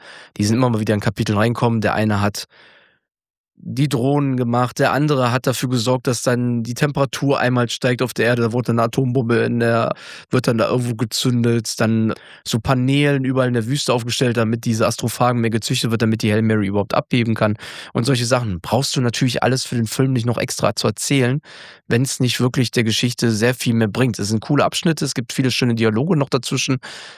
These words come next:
aber ist jetzt nicht so weltbewegend. Ich hab auch zwei Dialoge vermisst irgendwo, die haben mich besonders zum Lachen gebracht, aber es hat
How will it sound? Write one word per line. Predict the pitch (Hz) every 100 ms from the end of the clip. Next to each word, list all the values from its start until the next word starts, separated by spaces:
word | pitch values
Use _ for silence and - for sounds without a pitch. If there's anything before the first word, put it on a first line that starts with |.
| - -
aber | - 107 107 104 - - _ _ _ -
ist | 120 -
jetzt | 120 123
nicht | 113
so | - 107
weltbewegend. | 113 113 95 92
Ich | 95
hab | 135
auch | - 147
zwei | - - 135 135 -
Dialoge | - 127 131 143 143
vermisst | 120 123 160 220 -
irgendwo, | - 170 156
die | 156 127
haben | 123 139
mich | 139 -
besonders | 139 127 131 -
zum | 117
Lachen | 120 165 185
gebracht, | 160 135 147 - - - - - -
aber | - 120 123 123
es | 117
hat | 131 - -